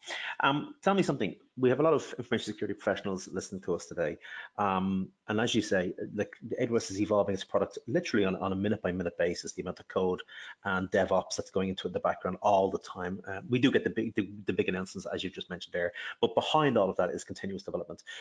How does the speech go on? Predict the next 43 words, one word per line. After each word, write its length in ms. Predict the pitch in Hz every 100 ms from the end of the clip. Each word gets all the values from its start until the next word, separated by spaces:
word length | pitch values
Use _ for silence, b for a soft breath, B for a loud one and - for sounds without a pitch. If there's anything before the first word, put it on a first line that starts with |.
| B B
In 120 | 147
terms 380 | 147 - 208 190
of 140 | 139 120 120
advice 560 | 110 104 104 98 95
that 100 | -
w-, 320 | 90 101 110 -
you 320 | 110 117 120
could 240 | 120 120
give 400 | 107 101 98 95 -
or 260 | 95 -
I 80 | 110
could 140 | 113 95
give 280 | 101 98 -
to 200 | - 101
some 220 | - 135
of 80 | 110
our 140 | 107
information 260 | 107 104 -
security 240 | 101 98
professionals 380 | 90 85 92 90
listening 320 | 92 - 92 B B B
who 100 | 127
need 140 | 131 156
to 60 |
keep 200 | - 127 -
up 160 | 120 -
to 80 |
date 260 | 95 104 101
with 140 | 98
these 200 | - 98
developments, 720 | - 92 87 90 92 90 - -
you 100 | 107
know, 80 | 92
without 360 | 107 135 147
being 180 | 127 110
overwhelmed. 580 | 104 101 90 95 87 85
Obviously, 300 | 127 123 117
as 100 | 98
security 360 | - - 110 104
professionals, 640 | 104 - 104 - 101 101
they 100 | -
are 100 | 92
expected, 640 | 87 - - 120 - 95